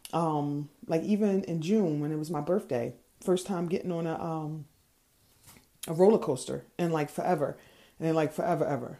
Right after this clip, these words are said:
Because the last time I got one on, on one, some of y'all, I know you all got the same story. You were kicked off. I was kicked off. The very last one I was on, I,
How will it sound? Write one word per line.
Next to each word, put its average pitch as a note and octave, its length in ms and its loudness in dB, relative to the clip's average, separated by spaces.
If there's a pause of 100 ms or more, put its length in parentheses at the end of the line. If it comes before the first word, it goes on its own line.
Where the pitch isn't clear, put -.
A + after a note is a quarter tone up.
Because D#3 520 4
the D3 100 -2
last E3+ 320 2
time F#3+ 180 -2
I F3+ 60 0
got F#3+ 260 -4
one F#3+ 200 -4
on, G3+ 340 -2 (340)
on G#3+ 220 8
one, A3+ 360 4 (360)
some F3 240 -2
of F3 60 -2
y'all, F3 220 2
I D#3+ 40 0
know D3 160 0
you F#3+ 240 6
all F#3 140 6
got F#3 220 0
the - 80 -8
same G3+ 320 0
story. A#3+ 560 2 (100)
You D3+ 100 -6
were C3 120 -2
kicked - 340 -4
off. A#3 300 -2 (480)
I E3 160 2
was E3+ 320 0
kicked A3+ 320 -2
off. G3+ 260 4
The E3 100 4
very F#3+ 400 8
last F3 300 6
one F3+ 100 0
I E3 60 4
was D#3+ 180 4
on, E3 200 2
I, D3+ 100 2